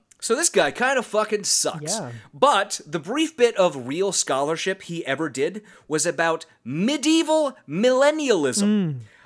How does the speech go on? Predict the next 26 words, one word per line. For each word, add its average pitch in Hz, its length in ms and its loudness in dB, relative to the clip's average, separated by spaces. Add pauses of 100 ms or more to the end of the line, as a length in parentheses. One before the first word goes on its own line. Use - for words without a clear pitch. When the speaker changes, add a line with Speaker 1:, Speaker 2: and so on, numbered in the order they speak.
(180)
Speaker 1:
Benedict. 127 540 -4
And, 165 360 0
uh, 156 300 -2
millennialism, 214 1040 2
if 135 100 -6
you're 123 140 -4
unaware, 175 500 0 (240)
is 208 120 4
the 233 120 2
idea 240 480 2
that 208 260 -6
there 202 160 2
will 226 140 2
be 208 380 -6
a 185 140 0
brief 185 500 -6
period 180 500 0 (240)
of 113 120 -6
a 113 60 -4
thousand 110 460 -4
years 208 440 -2
Speaker 2:
Mm-hmm. - 360 -20
Speaker 1:
of 185 340 4 (340)
peace - 600 -4
and 151 340 -4
glory 180 720 2